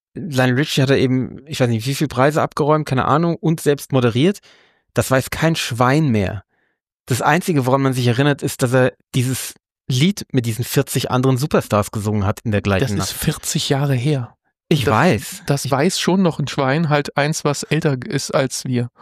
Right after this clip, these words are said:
Speaker 1: Ja,
Speaker 2: Ähm,
Speaker 1: wer, wer, wer hat denn vor zwei Jahren diese Preise gewonnen?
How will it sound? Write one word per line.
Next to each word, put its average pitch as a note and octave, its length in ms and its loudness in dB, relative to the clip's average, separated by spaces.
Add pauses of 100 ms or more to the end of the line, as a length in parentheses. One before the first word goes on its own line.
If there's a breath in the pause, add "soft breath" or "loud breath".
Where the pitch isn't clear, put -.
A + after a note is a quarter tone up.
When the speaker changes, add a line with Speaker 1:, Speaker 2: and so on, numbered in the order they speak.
(440 loud breath)
Speaker 1:
Ja, D3 240 4
Speaker 2:
Ähm, C#3+ 380 2
Speaker 1:
wer, C#3+ 360 4
wer, C#3+ 180 -2
wer C#3+ 220 4
hat D3+ 140 0
denn C#3+ 220 2
vor C3+ 180 0
zwei - 220 2
Jahren C3+ 360 2
diese A2 240 -2
Preise G#2+ 340 0
gewonnen? G2+ 360 -2